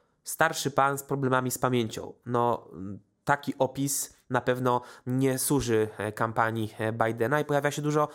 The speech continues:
znaków zapytania, czy po prostu on nie jest zbyt stary. E, mieliśmy całą masę afer związanych z synem Bidena, skandalistą, bardzo kontrowersyjny człowiek Hunter Biden, e, który, e, miał i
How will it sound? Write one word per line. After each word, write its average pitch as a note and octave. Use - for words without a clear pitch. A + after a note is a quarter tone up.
znaków C#3+
zapytania, C#3
czy -
po -
prostu D3+
on D3
nie D3
jest D3
zbyt D3
stary. -
E, A#2
mieliśmy F3
całą D#3+
masę D#3+
afer B2
związanych A#2+
z A#2+
synem B2+
Bidena, A#2
skandalistą, C3
bardzo C3
kontrowersyjny A#2+
człowiek A#2+
Hunter A#2+
Biden, A2
e, A2+
który, B2+
e, A2+
miał A2+
i A#2+